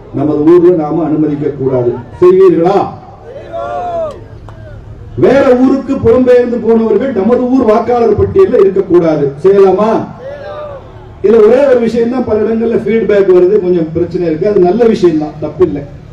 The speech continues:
வேற ஊர்ல இருந்து வாக்கப்பட்டு பொண்ணு வந்திருக்கு, அந்த பொண்ணோட வாக்கு ஊர்ல இருக்கு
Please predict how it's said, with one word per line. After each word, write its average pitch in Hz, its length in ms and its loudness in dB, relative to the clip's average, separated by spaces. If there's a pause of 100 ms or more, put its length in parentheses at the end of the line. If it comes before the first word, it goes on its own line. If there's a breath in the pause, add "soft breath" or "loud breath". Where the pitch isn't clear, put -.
(680)
வேற 214 160 4 (180)
ஊர்ல 214 240 2
இருந்து 220 240 2
வாக்கப்பட்டு 190 500 0 (580)
பொண்ணு 175 240 2
வந்திருக்கு, 151 360 -4 (2750)
அந்த 190 120 2 (100)
பொண்ணோட 208 420 2
வாக்கு 190 300 -2 (680)
ஊர்ல 175 240 6
இருக்கு - 240 -6